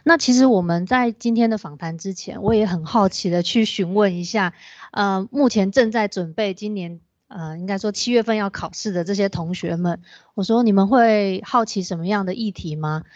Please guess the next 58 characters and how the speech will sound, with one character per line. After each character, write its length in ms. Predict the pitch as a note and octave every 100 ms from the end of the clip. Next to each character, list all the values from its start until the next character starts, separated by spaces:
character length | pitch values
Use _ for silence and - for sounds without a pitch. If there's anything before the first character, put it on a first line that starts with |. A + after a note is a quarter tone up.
| _
那 120 | C#4 C#4
就 120 | D4+
有 140 | G3+
一 20 |
位 180 | F#3+ A3
同 240 | G3 E3 F3+
学 220 | F3 E3
就 160 | F#3+
说， 320 | F#3+ F#3 E3+ E3+
他 100 | G#3
说 320 | A3 G#3 G#3 - _
：“老 160 | G3 F3
师， 180 | - G3+
想 200 | G3+ G3+
要 100 | C4
请 240 | - F3+
问 220 | A3 G#3
一 80 | F#3
下， 360 | E3 G#3 E3+ - - - - _ _ _
如 160 | C4
果 140 | D#4 C#4+
我 160 | B3+
已 20 | A3+
经 220 | G#3+ G#3+
考 200 | - D#3+
到 200 | F#3 F#3
公 220 | F3+ F3+
卫 200 | F#3 E3
师， 380 | - E3 D3+ D#3 _ _
可 140 | -
是 180 | G#3 D4+
我 200 | C4 A#3
有 180 | C4 F3+
入 300 | F#3+ B3+ G#3
会 260 | - A3 G3
跟 300 | G#3+ G#3+ G#3
没 160 | F#3+
有 160 | G3 E3
入 340 | E3 G3 F3+
会， 340 | F3 G3+ F#3 E3
到 220 | A3+ G#3
底 300 | F3 D#3 D3+ -
差 340 | - G#3 G#3
异 140 | G3+
会 160 | F#3+ F#3+
在 180 | G3 F3+
哪 300 | D#3+ C#3 D3
里？” 200 | D#3 -
虽 140 | - D4+
然 120 | B3+
刚 200 | A#3+ A#3+
刚 120 | A#3+
有 140 | G3 D#3
听 260 | - G3+
到 220 | G#3 F#3+
了， 160 | E3+ D#3+
呃， 340 | - D#3 D3+ A3+
要 520 | G#3+ G3 F3 F3 A3+